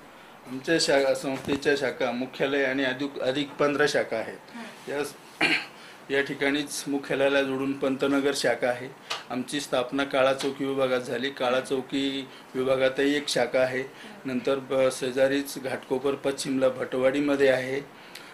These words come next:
Speaker 1: कांजूर गावामध्ये, अ, सर्वसामान्य माणसं असल्यामुळं त्याही ठिकाणी एक शाखा आहे. नंतर कल्याणला दोन शाखा आहेत, पूर्वेला आणि एक पश्चिमेला.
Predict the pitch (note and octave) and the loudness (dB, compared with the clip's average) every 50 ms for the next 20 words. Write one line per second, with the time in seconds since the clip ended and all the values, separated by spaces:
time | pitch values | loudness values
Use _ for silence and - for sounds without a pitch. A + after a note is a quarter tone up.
0 | - - - C#3 B2+ B2 C3 C3 C#3+ D#3 D#3 D#3 D3+ D#3 D3+ - - - C#3 C3 | -12 -4 0 0 2 2 2 0 2 2 2 4 2 0 -2 -4 -8 -8 -2 2
1 | B2+ B2+ C3 C3+ C3+ C#3 C#3+ C#3 C#3 C#3+ C#3+ C#3+ C#3+ C#3 C#3 - - - - - | 4 6 6 6 6 4 4 4 6 6 6 6 6 4 2 -2 -8 -18 -20 -20
2 | - - - - - - - - - - - - - - - - A#2+ B2 B2 B2 | -20 -20 -20 -20 -20 -20 -20 -20 -20 -20 -20 -20 -20 -16 -12 -8 -4 -2 0 0
3 | B2+ B2+ B2+ B2 A#2 A2 - - - C3 C3+ C#3+ D3 - C#3+ C3+ C3+ C#3 C#3 C#3+ | 0 0 -2 -4 -6 -8 -6 -2 0 2 4 4 2 2 2 2 2 2 4 4
4 | C#3+ C#3 C#3 C#3 C#3+ C#3 D3 C3+ C3+ - C#3 C3+ C3 C3+ C3+ C3+ C3 B2+ - D3 | 4 2 2 0 2 2 2 2 2 2 0 0 0 2 0 0 0 -2 2 2
5 | C3+ C#3+ D3+ C#3+ C#3 C3+ - C3+ C3 C3+ C3+ C3+ C3+ C#3 - - - - - - | 2 4 2 0 -4 -4 -2 -2 0 0 0 -2 -2 -4 -8 -14 -18 -16 -6 -2
6 | B2 C3+ C3+ - - C#3 A#2+ A#2 - C#3 C#3 B2+ A#2 A2 G#2+ G#2+ - - - - | 0 0 0 2 2 2 2 4 6 4 4 4 2 -2 -6 -10 -12 -20 -20 -20
7 | - - - B2+ B2 B2 - - D3+ C#3+ C#3+ - - C#3 C3+ C3+ C#3 C#3+ C#3+ D3 | -18 -12 -6 -4 -4 -2 0 0 0 0 0 0 0 2 2 4 4 4 4 4
8 | C#3+ C#3+ C#3 C3 C#3 C#3+ D3 C#3+ - C#3+ C3 B2 - C3+ C3 C#3 C3+ C3+ C3+ - | 2 2 2 2 2 2 2 2 2 0 0 2 2 2 2 2 2 -2 -4 -8
9 | - C#3 C3 B2 C3+ C#3 C#3 C#3 C3+ C3+ C3 C3+ C3+ C#3 C#3 C#3 - - B2+ B2 | -6 -4 -2 2 4 4 6 6 6 4 4 4 2 2 0 0 0 -2 -2 0
10 | - - D3+ C#3 C#3 C3+ B2 A2 G#2 | 0 -2 0 0 0 0 0 0 -2